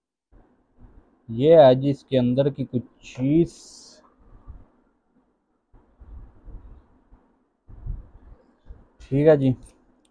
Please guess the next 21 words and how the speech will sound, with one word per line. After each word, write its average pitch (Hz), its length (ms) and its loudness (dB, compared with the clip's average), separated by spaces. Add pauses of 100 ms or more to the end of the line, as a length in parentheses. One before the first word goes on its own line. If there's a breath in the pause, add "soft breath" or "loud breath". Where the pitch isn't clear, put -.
(260)
एक 139 220 0
साइड 143 280 4
ये 127 200 0
हो 175 120 6
जाती 156 360 4
है, 147 220 6
एक 135 180 -2
साइड 139 300 2
ये 120 200 0
होती 120 300 2
है, 110 120 -6
यानी - 960 -10
कि 151 100 4
आप 151 220 8
इसको 156 240 -2
यूं 131 480 2
भी 208 80 2
लगा 175 360 8
सकते 170 360 -4
हैं 170 140 2
और 147 340 0